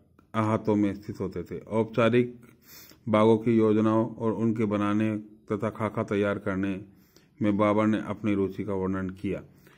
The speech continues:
चार समान हिस्सों में बटे होने के कारण ये चार बाग कहलाते थे।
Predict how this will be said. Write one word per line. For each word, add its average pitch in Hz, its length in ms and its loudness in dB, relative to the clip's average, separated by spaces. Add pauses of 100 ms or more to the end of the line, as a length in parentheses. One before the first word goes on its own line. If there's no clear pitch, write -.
(280)
चार 117 200 4
समान 113 400 2
हिस्सों 110 280 -2
में 107 200 2
बटे 101 200 -2
होने 104 280 0
के 101 160 -4
कारण 92 360 -4 (280)
ये 107 240 0 (100)
चार 98 220 0
बाग 95 240 -2
कहलाते 90 500 -6
थे। 92 220 -6